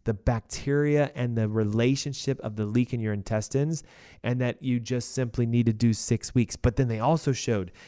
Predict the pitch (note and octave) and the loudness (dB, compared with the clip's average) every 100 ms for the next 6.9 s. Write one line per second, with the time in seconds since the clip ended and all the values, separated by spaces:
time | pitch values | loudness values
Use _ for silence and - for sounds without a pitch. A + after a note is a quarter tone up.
0 | - - C3+ C3+ B2+ A#2 - - - F#3 | -16 -4 -2 0 -2 -4 -8 -8 2 4
1 | F3 G2 - - _ _ - A2+ D#3 D#3+ | 4 0 -6 -8 _ _ -14 -4 -2 0
2 | C3+ B2 - - D3 D#3 F3 - D#3 D#3+ | -2 -4 -4 -2 -2 0 -2 0 0 0
3 | - C#3+ C#3 - C3+ B2+ B2 A#2 F#2 - | -2 -4 -2 -2 0 0 2 -2 -2 -8
4 | _ _ _ _ _ _ A#2 B2 C3 C3+ | _ _ _ _ _ _ -2 2 2 2
5 | C3+ B2 B2 B2+ - C3+ B2 - B2 A2 | 0 0 -4 -4 -4 -4 -4 -4 -4 -2
6 | A#2 - A2+ A2+ - A2+ G#2 E2 - | -2 -2 0 0 2 2 0 0 -8